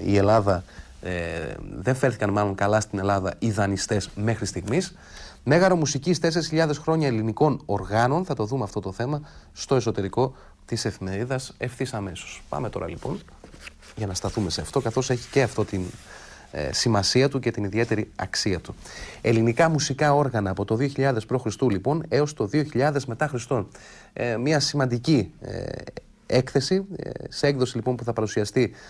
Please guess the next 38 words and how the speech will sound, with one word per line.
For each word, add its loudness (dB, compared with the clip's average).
απόψε 0
στο -6
Μέγαρο 2
Μουσικής -4
Θεσσαλονίκης. -2
Οι 2
πρωτότυπες 4
λοιπόν 2
μελέτες 4
για -2
τα -2
ελληνικά 2
μουσικά -2
όργανα 2
με 0
ζωή 0
τεσσάρων -2
χιλιάδων -2
χρόνων, -2
ε, -2
τη 0
μουσική, 2
τα 0
προβλήματα 0
που -8
προκύπτουν -4
κατά -4
περίπτωση, 0
ειδικές 0
οπτικές -2
αντιμετώπισης -2
των -4
μουσικών 0
οργάνων 0
με 0
το 0
βλέμμα 0
της -2